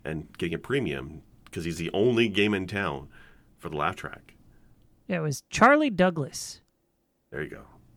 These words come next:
Speaker 1: And, like, I think he passed it on to his son, I wanna say. But, like, you think of something like laugh tracks, that's gone on for decades of comedy. It's only, like, in the last ten years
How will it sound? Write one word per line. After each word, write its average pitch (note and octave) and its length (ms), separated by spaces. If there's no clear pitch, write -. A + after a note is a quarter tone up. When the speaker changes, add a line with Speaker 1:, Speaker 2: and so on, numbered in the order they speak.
Speaker 1:
And, F#2+ 100
like, G2+ 120
I G#2 40
think - 460
he - 220
passed - 360
it B2 60
on C#3+ 60
to - 120
his - 120
son, E3+ 640
I - 20
wanna - 200
say. G#3 340
But, B2 80
like, A#2 140
you A#2 60
think C#3 200
of A#2+ 100
something A2+ 200
like G2 240
laugh F#2 300
tracks, - 600
that's A2 280
gone A2+ 180
on F#2+ 220
for D2 400
decades G2 480
of D2 100
comedy. D2 380
It's E2 120
only, D#3 220
like, E2+ 260
in E2+ 80
the E2 60
last D#2+ 320
ten E2 180
years D#2+ 520